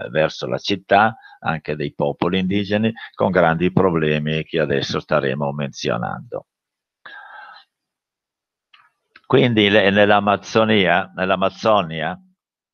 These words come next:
nel termine che ho detto di bioma amazzonico con, con nove paesi, vivono e convivono popoli e culture diverse,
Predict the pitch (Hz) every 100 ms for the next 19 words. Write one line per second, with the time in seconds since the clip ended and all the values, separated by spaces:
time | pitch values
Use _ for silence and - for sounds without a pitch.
0 | - 82 82 - - 85 92 90 95 87
1 | 82 80 80 90 90 - 82 80 73 73
2 | 80 82 87 87 82 76 - - 90 85
3 | 85 - 80 - 73 76 73 69 - 78
4 | 82 80 78 - 80 78 76 76 87 185
5 | _ _ _ _ _ _ - - - -
6 | - 104 135 131 135 131 123 113 110 113
7 | 107 104 117 123 123 117 117 - _ _
8 | - 104 113 120 117 123 127 - _ _
9 | - 87 98 107 - - 92 - 92 92
10 | 90 87 65 62 - - -